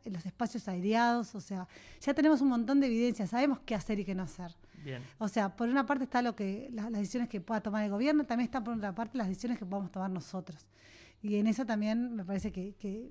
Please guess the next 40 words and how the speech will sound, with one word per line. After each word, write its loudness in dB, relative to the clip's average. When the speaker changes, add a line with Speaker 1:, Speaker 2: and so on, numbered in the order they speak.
Speaker 1:
en 2
eso 2
se -4
va 0
a -4
jugar -4
todo. -10
O -18
sea, -14
se -10
va -6
a -6
jugar -2
en -2
las 0
decisiones -2
que, -8
que -10
toma -2
el -4
gobierno -2
por -10
su -6
lado, 2
en, -6
ante -4
la -2
eventual -4
subida -2
de -4
casos, -2
y -4
las 4
decisiones -2
que -4
tomemos 0
cada 2
uno 0
de 0
nosotros. -8